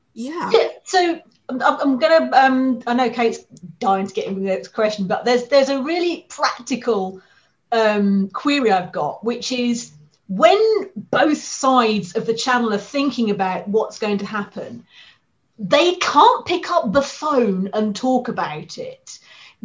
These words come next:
Speaker 2: Does this happen through protracted men on horseback with little satchels going backwards and forwards across the channel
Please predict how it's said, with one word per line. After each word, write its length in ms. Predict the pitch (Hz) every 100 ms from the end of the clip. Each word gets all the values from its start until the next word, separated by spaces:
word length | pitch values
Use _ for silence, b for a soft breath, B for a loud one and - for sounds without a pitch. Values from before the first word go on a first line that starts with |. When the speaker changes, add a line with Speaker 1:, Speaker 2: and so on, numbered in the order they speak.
| 202
Speaker 2:
Does 240 | 370 381
this 200 | 440 427
happen 320 | 392 349 339
through 300 | 285 302 285
protracted 760 | 233 262 - 294 - - 269 202
men 240 | 233 269
on 140 | 285 233
horseback 540 | 262 269 - 254 -
with 140 | 226
little 240 | 214 269 269
satchels 520 | - 247 - 262 247
going 300 | 269 247 240
backwards 340 | 277 - 247
and 140 | 254 233
forwards 240 | 254 254
across 260 | - 262 -
the 100 | 233
channel 380 | - 233 233